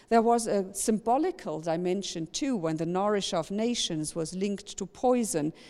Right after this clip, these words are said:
as it was planted, as I said, on a polluted landfill. Wheatfield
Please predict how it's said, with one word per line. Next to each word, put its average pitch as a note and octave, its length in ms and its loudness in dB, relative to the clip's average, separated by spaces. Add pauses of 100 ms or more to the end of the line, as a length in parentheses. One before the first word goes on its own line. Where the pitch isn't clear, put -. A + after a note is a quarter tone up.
(120)
as F#3+ 160 -2
it G3 100 -2
was F#3 200 -2
planted, G3+ 580 -2
as E3 160 -4
I E3+ 80 -2
said, F#3 380 -4
on E3 120 -2
a D#3+ 40 -4
polluted F3 540 -8
landfill. F3 680 -4 (580)
Wheatfield G#3+ 760 2